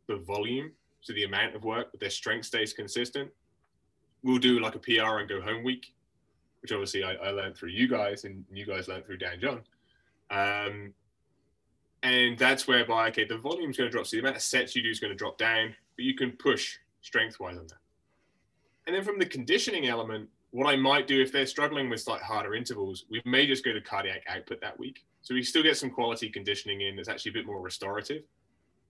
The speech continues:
but isn't so, uh, stress-inducing that that then may carry on into the next week.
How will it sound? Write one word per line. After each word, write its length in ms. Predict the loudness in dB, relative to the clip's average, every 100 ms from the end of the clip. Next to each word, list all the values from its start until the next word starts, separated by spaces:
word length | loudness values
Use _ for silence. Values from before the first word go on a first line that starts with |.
| _ _
but 140 | 4
isn't 340 | 6 6 4 0
so, 440 | 0 2 2 0 -6 -16 _ -8
uh, 540 | -6 -4 -6 -8 -10 -16 _ _ _ _ _ _ _ _
stress-inducing 920 | -6 2 4 4 0 -2 -6 -6 -8 -12 _
that 120 | -6
that 160 | -4 -2
then 160 | -2 -2
may 140 | -4
carry 420 | 0 2 2 0
on 280 | -2 -6 -6
into 560 | -6 -6 -6 -6 -6 -10 _ _ _ _ _ _ -6
the 80 | -4
next 280 | -4 -4
week. 300 | -6 -6 -8